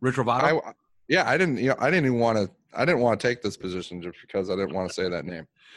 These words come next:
Speaker 1: Well, your thoughts on this whole group? I know, you know, Josh Jacobs is just sexy. The only thing is, man, man, we have so many holes. And,
Speaker 2: Yeah.
Speaker 1: you know, pound for pound, our, our running back room is pretty nice.
Speaker 2: You know, the interesting part is
Speaker 1: And I
Speaker 2: that,
Speaker 1: think Josh
Speaker 2: um,
Speaker 1: Jacobs, if it's, is it fair to say that Josh Jacobs is a second round pick no matter what?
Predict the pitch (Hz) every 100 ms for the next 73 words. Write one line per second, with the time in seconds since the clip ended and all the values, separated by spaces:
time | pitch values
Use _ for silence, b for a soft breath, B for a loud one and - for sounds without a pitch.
0 | B 147 143 139 160 - 185 180 151 127
1 | 123 151 143 131 143 - _ _ - 151
2 | 113 110 104 107 90 85 80 160 131 127
3 | 107 87 78 92 - 101 - 92 b b
4 | - 120 131 127 104 107 113 120 127 -
5 | 120 107 98 98 101 110 - _ _ _
6 | _ - 110 107 92 87 85 - _ _
7 | _ _ 127 117 - 147 120 90 120 131
8 | 98 95 - 98 95 67 90 107 143 101
9 | 98 - 98 98 104 95 80 - - -
10 | 240 214 175 - - - _ _ _ _
11 | _ - 180 214 202 202 233 - 202 170
12 | 170 156 139 131 120 120 113 220 117 110
13 | 208 202 208 180 - 147 170 165 160 208
14 | 196 185 180 175 170 135 113 151 143 -
15 | 147 139 127 - 165 156 131 120 139 131
16 | 117 113 117 113 104 98 92 82